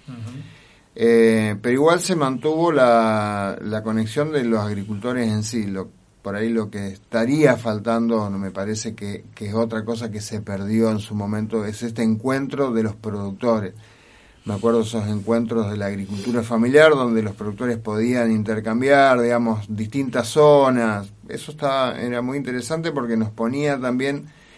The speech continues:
Speaker 2: el foco a nosotros de hacia dónde la agricultura familiar estaba como necesitando el apoyo de, de los técnicos. Eh, y en las mesas donde,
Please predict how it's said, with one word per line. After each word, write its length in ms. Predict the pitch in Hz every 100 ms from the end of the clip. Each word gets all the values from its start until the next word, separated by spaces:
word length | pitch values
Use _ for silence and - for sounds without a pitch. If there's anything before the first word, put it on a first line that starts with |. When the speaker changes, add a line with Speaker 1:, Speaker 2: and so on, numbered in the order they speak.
| _
Speaker 2:
el 100 | -
foco 360 | 110 - 139 139
a 40 |
nosotros 520 | 123 113 131 127 139 123
de 120 | 101
hacia 380 | 104 95 - 110
dónde 380 | 110 123 131 127
la 80 |
agricultura 480 | 110 104 101 98 117
familiar 380 | 117 110 107 123
estaba 460 | 113 117 117 120 113
como 400 | 107 104 101 98 - _ _ _ _
necesitando 760 | 113 110 110 110 113 135 135 131
el 60 | 120
apoyo 580 | 101 117 113 120 107 101
de, 380 | 98 98 95 90
de 240 | 90 92
los 180 | 104 101
técnicos. 440 | 98 90 87 - 110 _ _ _ _ _ _ _ _ -
Eh, 720 | 113 117 117 113 110 104 - -
y 160 | 120
en 80 | 135
las 120 | 139
mesas 320 | 143 180 190 180
donde, 960 | 143 131 127 120 113 110 107 104 104